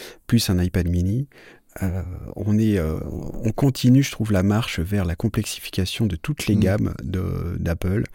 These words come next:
Speaker 1: des iPads, des Macs, et cetera. Qu'est-ce qui se passe, quoi ? Euh,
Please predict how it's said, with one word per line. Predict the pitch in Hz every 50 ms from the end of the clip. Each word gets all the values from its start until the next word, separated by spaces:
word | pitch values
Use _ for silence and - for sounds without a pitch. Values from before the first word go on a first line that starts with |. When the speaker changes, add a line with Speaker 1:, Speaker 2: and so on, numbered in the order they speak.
| - - - - - -
Speaker 1:
des | 101 98 92 98 95 90 92 87
iPads, | 87 - - 90 85 92
des | 92 85 90
Macs, | 87 90 87 82 82 92 - -
et | 80 -
cetera. | - 80 - - 78 80 82 98 - - - - - -
Qu'est-ce | - 135 131 - -
qui | - 104
se | -
passe, | - - 98 - - -
quoi ? | - - - - _ - - - - - _ - -
Euh, | - 76 82 82 80 73 69 65